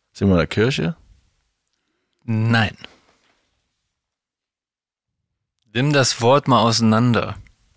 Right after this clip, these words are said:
Speaker 1: Bau?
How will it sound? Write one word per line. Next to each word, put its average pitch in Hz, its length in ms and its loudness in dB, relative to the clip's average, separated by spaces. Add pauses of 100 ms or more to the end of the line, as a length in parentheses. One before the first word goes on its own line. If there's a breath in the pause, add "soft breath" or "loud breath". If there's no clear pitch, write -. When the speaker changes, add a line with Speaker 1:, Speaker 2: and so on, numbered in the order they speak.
(2750)
Speaker 1:
Bau? 95 340 2